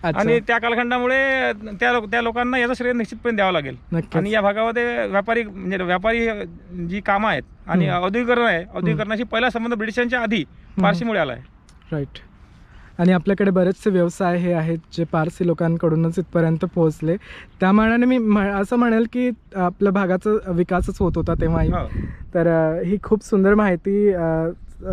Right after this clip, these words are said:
Speaker 1: सरांनी दिली, श्यामदेवकर सरांनी. सरांचं एक बुकसुद्धा launch होते, सर, त्याबद्दल काय सांगणार?
Speaker 2: हा, बाळापूर शहरातील ऐतिहासिक वास्तूंचा अभ्यास हे
Speaker 1: हम्म.
Speaker 2: माझ्या पुस्तकाचं नाव आहे.
Speaker 1: हम्म.
Speaker 2: आणि याला भारत सरकारतर्फे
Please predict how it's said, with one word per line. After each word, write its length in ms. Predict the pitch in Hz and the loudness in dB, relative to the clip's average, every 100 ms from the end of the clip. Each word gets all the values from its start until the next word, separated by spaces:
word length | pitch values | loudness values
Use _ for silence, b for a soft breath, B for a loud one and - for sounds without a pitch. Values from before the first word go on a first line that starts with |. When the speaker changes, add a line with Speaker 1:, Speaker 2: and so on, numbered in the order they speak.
| 175 | 0
Speaker 1:
सरांनी 300 | 185 175 175 | 2 4 4
दिली, 280 | 185 165 170 226 B B - | 4 2 0 -4 B B -4
श्यामदेवकर 460 | - 175 170 165 190 | 2 4 4 2 2
सरांनी. 340 | 196 170 175 226 B B - | 2 0 -2 -4 B B 2
सरांचं 340 | 190 185 214 | 4 6 4
एक 200 | 208 175 | 2 4
बुकसुद्धा 800 | 175 196 - 208 170 185 185 185 | 2 2 0 -2 0 2 4 6
launch 280 | 180 170 190 | 4 2 0
होते, 160 | 190 202 | -4 -2
सर, 160 | 208 185 | -2 0
त्याबद्दल 460 | 180 170 180 190 | 0 0 -2 -2
काय 180 | 190 185 | -2 -2
सांगणार? 380 | 208 170 160 175 b b b | 0 -2 -2 -4 b b b
Speaker 2:
हा, 160 | 185 190 | -4 -2
बाळापूर 340 | 165 180 202 226 | 0 -2 -2 -4
शहरातील 280 | 214 214 220 | -2 -2 -2
ऐतिहासिक 380 | 208 214 214 208 | -4 -4 -4 -6
वास्तूंचा 380 | 196 214 214 | -6 -6 -4
अभ्यास 360 | 196 175 226 - | -2 -2 -4 -6
हे 60 | 175 | -8
Speaker 1:
हम्म. 120 | 190 | -4
Speaker 2:
माझ्या 180 | 185 196 | -2 -4
पुस्तकाचं 360 | 185 - 190 180 | -8 -6 -6 -4
नाव 180 | 180 | -4
आहे. 340 | 214 277 - 170 | -6 -10 -8 -6
Speaker 1:
हम्म. 120 | 143 156 - | -6 -8 -12
Speaker 2:
आणि 200 | 165 185 | -10 -4
याला 380 | 185 202 208 202 | -2 2 2 2
भारत 220 | 170 185 | -2 -6
सरकारतर्फे 640 | 185 190 202 190 190 202 | -6 -6 -4 -4 -6 -8